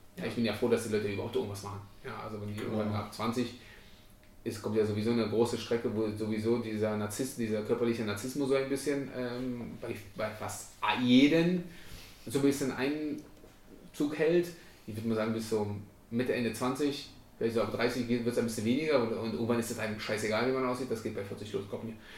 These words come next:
Speaker 1: <laughs> Ähm, aber naja, niemand achtet schon drauf, aber, ähm, und irgendwann achten die Leute dann halt und dann wissen sie, ah, Fitness ist gar nicht so schlecht und Bewegung ist gar nicht so
Speaker 2: Mhm.
Speaker 1: schlecht. Das ist auf jeden Fall immer, immer ganz cool, aber trotzdem wäre es natürlich auch,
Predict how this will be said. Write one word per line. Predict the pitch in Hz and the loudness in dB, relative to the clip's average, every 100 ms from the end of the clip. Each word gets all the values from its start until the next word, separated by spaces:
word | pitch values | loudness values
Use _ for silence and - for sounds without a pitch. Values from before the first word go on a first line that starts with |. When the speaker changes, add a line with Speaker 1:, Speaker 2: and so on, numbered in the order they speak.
| - - | -14 -4
Speaker 1:
<laughs> | - - - - 180 175 170 - 156 113 - 117 | 0 0 0 4 8 10 10 8 4 0 -2 0
Ähm, | 113 135 131 127 127 - - | 6 8 8 6 6 2 0
aber | - 139 127 127 | 8 12 12 10
naja, | 123 131 135 | 8 8 8
niemand | 127 127 139 131 113 | 6 6 6 6 4
achtet | - 180 | 2 4
schon | 180 | 4
drauf, | 175 208 - | 6 4 6
aber, | 123 123 113 - - - - - - - - - - - - | 8 8 4 -4 -14 -20 -20 -20 -20 -20 -20 -16 -16 -14 -4
ähm, | 107 110 120 | 0 2 2
und | 127 | 2
irgendwann | 127 143 165 | 4 6 6
achten | - - | 2 2
die | 131 | 6
Leute | 113 104 104 | 6 6 2
dann | 104 107 | 0 0
halt | 104 117 | -2 0
und | |
dann | 110 107 | 0 2
wissen | 139 113 | 2 0
sie, | 104 | 0
ah, | 190 185 | 0 0
Fitness | 175 175 175 | 0 0 -2
ist | 123 | -4
gar | 101 | -4
nicht | 104 | -4
so | - | -4
schlecht | 185 190 190 | 0 0 0
und | 113 | -4
Bewegung | 107 151 156 147 | -2 -2 -2 -4
ist | 139 | -6
gar | 131 | -6
nicht | 131 | -4
so | 131 | -4
Speaker 2:
Mhm. | - | -2
Speaker 1:
schlecht. | 131 - - - - - | -4 -6 -16 -18 -18 -4
Das | 123 | 4
ist | 175 | 6
auf | 202 | 6
jeden | 196 | 4
Fall | 180 151 | 2 2
immer, | 175 170 156 | 2 2 0
immer | 147 147 | -2 0
ganz | 143 139 - | 2 0 0
cool, | 196 185 | 0 2
aber | 135 | 2
trotzdem | 139 160 156 | 2 2 4
wäre | 143 | 4
es | 143 | 4
natürlich | 143 131 139 139 | 2 0 0 4
auch, | 131 127 - | 4 4 0